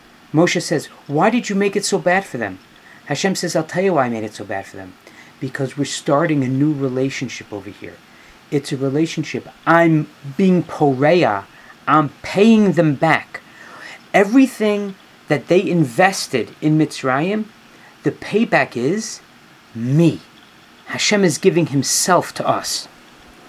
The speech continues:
A person breaks down himself, a person has the ability, a person lives in this world, they go about their life.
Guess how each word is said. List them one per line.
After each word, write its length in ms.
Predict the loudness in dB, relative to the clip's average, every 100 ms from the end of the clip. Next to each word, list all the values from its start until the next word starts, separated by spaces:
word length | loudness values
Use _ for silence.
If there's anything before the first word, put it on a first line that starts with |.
| -20 -20 -20 -20 -20 -20 -10
A 60 | -10
person 500 | -10 -4 -2 0 -4
breaks 340 | 0 0 0
down 220 | 0 0 2
himself, 720 | 0 0 0 0 0 -6 -20 -20 _ -20 _ -20 -20 -14
a 60 | -12
person 400 | 2 2 4 2
has 200 | 0 0
the 100 | -2
ability, 380 | 0 0 2 0
a 20 |
person 340 | -2 -2 0
lives 220 | 0 0 0
in 60 |
this 200 | -4 -4
world, 260 | 0 0 0
they 80 | 0
go 120 | 0
about 240 | 2 2
their 120 | 0 0
life. 360 | 0 -2 -8